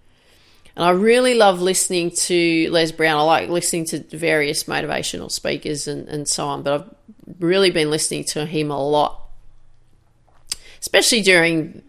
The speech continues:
these times. You know, there's s-, it's still uncertainty. We're going through lockdown after lockdown. We're all frustrated. We need to change the way in which we think.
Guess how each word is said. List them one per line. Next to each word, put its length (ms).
these 240
times. 480
You 100
know, 380
there's 460
s-, 260
it's 200
still 460
uncertainty. 800
We're 200
going 260
through 220
lockdown 580
after 300
lockdown. 880
We're 200
all 140
frustrated. 1000
We 100
need 220
to 100
change 400
the 100
way 220
in 80
which 240
we 80
think. 640